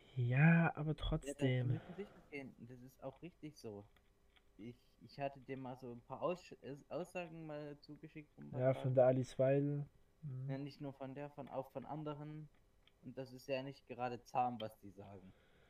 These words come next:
Speaker 2: Das ist schon
Speaker 1: Natürlich nicht,
Speaker 2: von
Speaker 1: aber
Speaker 2: solchen Sachen bei, äh, wie, wie zum Beispiel hier, wenn, wenn bei der Ausländeranzahl, die wir hier in Deutschland haben, lohnt, äh, würde sich, äh, was war das, ein zweiter Holocaust, äh, lohnen. Das ist,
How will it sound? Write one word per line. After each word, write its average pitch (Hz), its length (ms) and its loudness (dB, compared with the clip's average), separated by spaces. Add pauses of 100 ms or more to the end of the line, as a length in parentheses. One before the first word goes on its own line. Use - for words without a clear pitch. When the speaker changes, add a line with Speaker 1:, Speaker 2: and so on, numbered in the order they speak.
(220)
Speaker 2:
Das 104 100 -16
ist 110 280 -20
schon 131 100 -4
Speaker 1:
Natürlich 143 640 8
nicht, 135 300 4
Speaker 2:
von - 80 -4
Speaker 1:
aber 131 420 6
Speaker 2:
solchen 131 380 -2
Sachen 143 360 -2
bei, 127 260 6
äh, 123 240 -6
wie, 135 320 -6
wie 139 160 -8
zum 135 180 -16
Beispiel 127 400 -6
hier, 127 280 -6
wenn, 120 320 -6
wenn 120 260 -8 (540)
bei 117 100 -4
der 123 180 -2
Ausländeranzahl, 135 760 -6
die 123 180 -12
wir 123 100 -6
hier 123 140 -6
in 120 100 -8
Deutschland 123 520 -8
haben, 117 340 -8 (240)
lohnt, 123 260 -6 (220)
äh, 113 280 -6
würde 123 240 -6
sich, 123 280 -14
äh, 120 300 -6
was 113 120 -12
war 117 120 -10
das, 117 180 -12
ein 110 80 -18
zweiter 117 260 -8
Holocaust, 117 640 -10
äh, 101 200 -8 (120)
lohnen. 113 300 -8 (500)
Das 123 180 -6 (100)
ist, - 280 -8